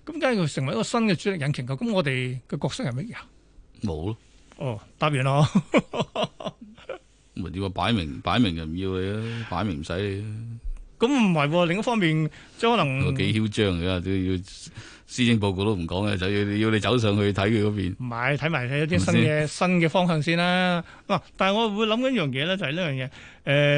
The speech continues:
Speaker 1: 誒，我哋個價值，嗱，會唔會剩，剩返就係，嗯，舉個例，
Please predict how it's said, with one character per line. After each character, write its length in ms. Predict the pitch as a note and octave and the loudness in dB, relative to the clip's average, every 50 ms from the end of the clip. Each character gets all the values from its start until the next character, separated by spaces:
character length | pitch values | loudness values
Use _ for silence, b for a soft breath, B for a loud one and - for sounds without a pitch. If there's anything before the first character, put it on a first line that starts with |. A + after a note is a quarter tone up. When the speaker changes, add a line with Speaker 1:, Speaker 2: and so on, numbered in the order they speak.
| D3 D3+ | 2 0
Speaker 1:
誒， 60 | D#3+ - - _ - - - - - - _ - _ _ _ _ - - - - | -2 -4 -12 _ -20 -20 -20 -20 -20 -20 _ -20 _ _ _ _ -20 -20 -6 -2
我 100 | A3+ A#3+ | 2 4
哋 80 | A3 - | 4 4
個 80 | G3 F#3+ | 4 4
價 180 | - G#3 F#3+ | 4 0 0
值， 100 | E3 E3 D3+ | 0 -2 -4
嗱， 140 | C#3 C3+ D3+ | -4 -4 -2
會 80 | E3+ | 0
唔 20 | F3+ | 0
會 60 | F3 | 0
剩， 160 | D3 - C#3+ C3+ | 0 -2 -4 -6
剩 320 | - - - - D#3+ D3+ | -8 -8 -4 -2 0 0
返 180 | F3 G#3+ G#3 F3+ | 0 0 0 0
就 60 | D#3+ | 0
係， 200 | C#3+ C#3 C#3 - - | 0 -2 -2 -4 -8
嗯， 340 | E3 C3+ C3+ C3+ C3 B2+ B2 | -10 -8 -8 -8 -8 -8 -10
舉 100 | B2+ D3 | -8 -8
個 100 | E3 F3 | -6 -6
例， 80 | D3+ | -6